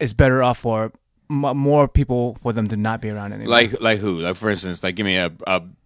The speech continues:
Speaker 2: general example, like a, a broad example.
Speaker 1: I mean, are you,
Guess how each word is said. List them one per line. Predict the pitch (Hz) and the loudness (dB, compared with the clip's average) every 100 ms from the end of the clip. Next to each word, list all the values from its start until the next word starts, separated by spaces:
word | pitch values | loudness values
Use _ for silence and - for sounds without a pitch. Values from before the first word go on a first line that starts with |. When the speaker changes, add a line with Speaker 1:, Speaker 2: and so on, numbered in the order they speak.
| _ | _
Speaker 2:
general | 123 147 127 98 87 80 | 0 4 6 4 -2 -4
example, | 78 78 71 85 | -10 -12 -12 -12
like | 78 78 | -12 -10
a, | 80 80 | -8 -8
a | - 80 | -6 -8
broad | 85 90 85 80 | -4 0 0 -2
example. | 76 80 73 - - _ _ | -6 -14 -18 -18 -20 _ _
Speaker 1:
I | 180 | 0
mean, | 160 147 151 | 2 2 0
are | 156 | -4
you, | 160 | 0